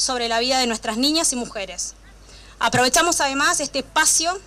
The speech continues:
para comprometer a los medios de comunicación para que al momento de informar sobre abusos sexuales lo sea dentro de un marco de respeto a la intimidad de las víctimas, sin ahondar en detalles que los expongan nuevamente.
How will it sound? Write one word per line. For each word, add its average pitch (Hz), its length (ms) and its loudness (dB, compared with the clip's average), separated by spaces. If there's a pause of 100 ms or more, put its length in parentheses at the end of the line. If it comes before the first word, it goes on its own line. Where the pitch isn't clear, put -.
(140)
para 247 180 0
comprometer 254 500 0
a 339 60 0
los 320 140 -2
medios 294 260 -4
de 294 100 -4
comunicación 226 880 -4
para 233 160 0
que 233 80 0
al 247 60 2
momento 285 340 2
de 311 60 2
informar 247 500 0
sobre 214 220 -6
abusos 240 280 -4
sexuales 269 640 -4 (380)
lo 262 100 0
sea 330 180 4
dentro 294 240 4
de 262 60 4
un 254 60 4
marco 269 260 2
de 233 100 2
respeto 269 460 -4
a 269 60 0
la 247 60 -4
intimidad 226 420 -4
de 254 60 -2
las 220 140 -6
víctimas, 285 600 -4 (260)
sin 311 180 -2
ahondar 285 380 2
en 269 100 -4
detalles 277 440 -2
que 277 100 -6
los 233 160 -2
expongan 269 480 -2
nuevamente. 196 640 -4